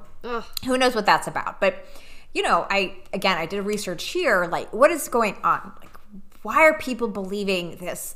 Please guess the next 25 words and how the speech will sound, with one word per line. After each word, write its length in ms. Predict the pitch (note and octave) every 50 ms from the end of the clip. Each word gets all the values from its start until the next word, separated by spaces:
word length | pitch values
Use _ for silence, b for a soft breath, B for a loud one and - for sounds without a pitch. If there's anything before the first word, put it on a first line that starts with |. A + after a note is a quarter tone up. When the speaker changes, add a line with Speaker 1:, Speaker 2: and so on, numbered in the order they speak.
| - -
Speaker 2:
To 120 | - A3
me, 500 | G3 F3 E3+ F3 F3 F#3 G3+ A3 B3+ C4 -
like, 140 | - E3+ -
I 120 | D3+ F#3
know 80 | F3+ F3
I'm 80 | F3+ F3
judgmental 500 | E3+ E3+ D#3+ - D#3 C#3+ D#3 F#3+ G3+ G3+
here, 300 | G#3+ G#3+ G#3+ A3 A3 G#3+
but, 180 | G#3+ - -
like, 160 | - - - -
so 300 | - - C4 B3+ B3 B3
dumb. 440 | G#3 F#3+ F3 F3+ D#3+ C3+ - - -
Like, 160 | - F#3+ F#3+
it's 140 | C4+ B3 -
so 280 | - - D4 D#4+ F4 F4+
dumb. 280 | E4 E4 D#4+ B3 -
Like, 140 | - D3+ F#3
how 140 | - G#3+ A#3+
could 200 | C4+ E4 D4 -
you 60 | D4+
believe 380 | - G#3 G3 G3 G#3 G#3+ G#3+ G3+
something 360 | - G3 F3 E3+ - F3+ E3
so 240 | - - G3+ F#3+ F#3
dumb 400 | F#3 F3 F3 E3+ D#3 D3 D3+ C#3
that, 340 | E3 D#3 D#3 D3+ D3+ - -